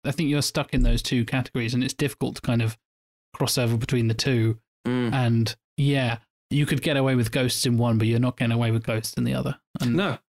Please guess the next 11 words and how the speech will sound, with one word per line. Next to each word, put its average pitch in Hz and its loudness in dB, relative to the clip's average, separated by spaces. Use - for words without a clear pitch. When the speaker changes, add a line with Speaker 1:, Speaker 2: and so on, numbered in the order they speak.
Speaker 1:
And 143 2
you 151 2
can't 180 0
really 156 0
put 151 -2
the 131 0
rampage 143 0
factor 117 -2
much 135 0
into, 123 0
like, 117 -2